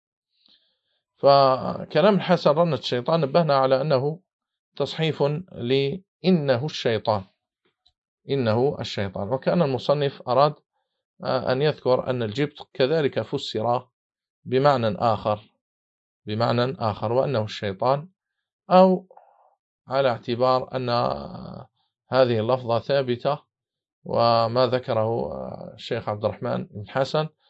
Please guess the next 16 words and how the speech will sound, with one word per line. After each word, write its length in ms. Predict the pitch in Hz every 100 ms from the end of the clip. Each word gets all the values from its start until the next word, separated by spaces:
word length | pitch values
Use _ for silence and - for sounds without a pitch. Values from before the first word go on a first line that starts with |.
| _ _ _ _
فيكون 640 | 135 135 135 117 - 127 127
أيضًا 300 | 120 113 117
من 420 | 117 117 117 113
تفاسير 580 | - 104 110 104 131 113
الجبت، 520 | 101 123 135 - - _ _ _ _ _ _ -
آه، 120 | 107
صوت 400 | 104 147 139 - 120 127
الشيطان، 640 | 110 - 104 95 113 127 135
وإن 220 | 156 139
كان 240 | 139 127
هذا 300 | 123 120 117
كما 280 | 120 104 104
قلنا 340 | 107 139 147 - _ _ _ _ -
يعني 240 | 113 123
فيه 220 | 117 127 107
نظر 360 | 117 113 113